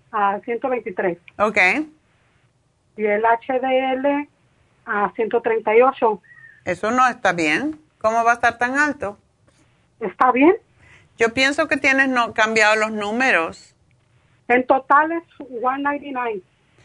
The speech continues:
Speaker 1: uno noventa y nueve.
Speaker 2: Ya, yo creo que tú tienes confundido el H D L con los, los triglicéridos. El H D L
Speaker 1: ¿Verdad?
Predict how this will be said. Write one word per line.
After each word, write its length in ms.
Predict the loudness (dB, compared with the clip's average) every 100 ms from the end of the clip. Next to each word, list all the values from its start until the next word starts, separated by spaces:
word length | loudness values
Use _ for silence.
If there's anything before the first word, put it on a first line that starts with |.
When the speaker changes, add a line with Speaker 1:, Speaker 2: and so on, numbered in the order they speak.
| -12
Speaker 1:
uno 160 | -8
noventa 320 | -6 -6 -8 -8
y 40 |
nueve. 320 | -6 -6 -8 _ -10
Speaker 2:
Ya, 320 | 0 2 2
yo 200 | 2 0
creo 340 | 2 4 4 2
que 100 | -2
tú 300 | 0 -4 -2
tienes 320 | -2 -2 -2
confundido 680 | -4 -4 -4 0 0 2 2
el 120 | 2
H 320 | 2 0 -2
D 200 | 0 2
L 240 | 2 0
con 240 | -2 -4 0
los, 280 | 0 0 -2
los 200 | -4 -4
triglicéridos. 1040 | -6 -4 -2 -4 0 0 2 -2 -4 -10 _ _ _ _ _ _ -4
El 180 | 0 4
H 340 | 2 2 -2
D 280 | 2 4 4
L 80 | 2
Speaker 1:
¿Verdad? 240 | 0 0